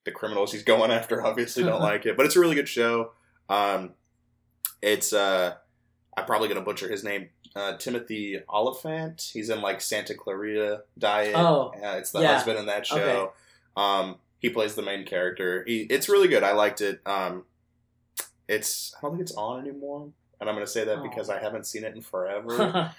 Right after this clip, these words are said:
Speaker 2: <laughs>
Speaker 1: I stopped watching at one point because just life got busy, but it was, I still will go back and watch some of the episodes that I have the seasons of. So,
Speaker 2: Mm-hmm.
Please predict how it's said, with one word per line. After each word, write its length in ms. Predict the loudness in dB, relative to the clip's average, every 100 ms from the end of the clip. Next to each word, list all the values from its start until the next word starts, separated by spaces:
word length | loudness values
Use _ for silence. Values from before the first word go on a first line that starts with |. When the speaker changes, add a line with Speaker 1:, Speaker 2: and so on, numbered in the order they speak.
| -8
Speaker 2:
<laughs> 140 | -2
Speaker 1:
I 40 |
stopped 320 | 2 6 4 4
watching 340 | 4 4 2
at 80 | 0
one 200 | 0 -2
point 320 | -2 -2 -4 -8 -10
because 600 | -6 -4 -4 -6 -10 -12 _ _
just 220 | -14 -14 -16 _ -10
life 260 | -6 -6
got 160 | -6 -6
busy, 280 | -8 -8 -6
but 140 | -2
it 100 | -2
was, 280 | -2 -4 -4 0
I 120 | 0
still 440 | 0 0 0 -2 _ _ _ -4
will 140 | -2
go 140 | 0
back 320 | 2 2 2 -2
and 220 | -8 -12 _ _
watch 240 | -4 -4 -4
some 120 | -6
of 60 | -4
the 80 |
episodes 480 | -4 -6 -10 -10 -8
that 100 | -8
I 100 | -6
have 380 | -6 -8 -10 -18 -20 _ -10
the 180 | -8 -8
seasons 420 | -8 -8 -10 -8
of. 280 | -8 -8 -12 _ -12
So, 80 | -8
Speaker 2:
Mm-hmm. 220 | -8 -8